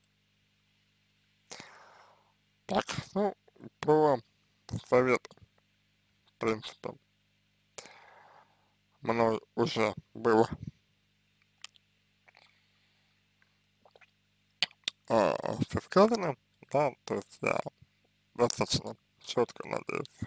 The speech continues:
сказал, что совет, советов психологи не дают. Вот.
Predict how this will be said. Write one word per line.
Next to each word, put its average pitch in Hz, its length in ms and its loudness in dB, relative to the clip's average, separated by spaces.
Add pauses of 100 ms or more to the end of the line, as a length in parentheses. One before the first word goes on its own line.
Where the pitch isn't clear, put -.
(300)
сказал, 107 420 0 (480)
что - 420 -8 (1120)
совет, 110 420 4 (680)
советов - 360 2 (100)
психологи - 640 -4
не 110 200 -4
дают. 147 340 0 (720)
Вот. 131 160 -16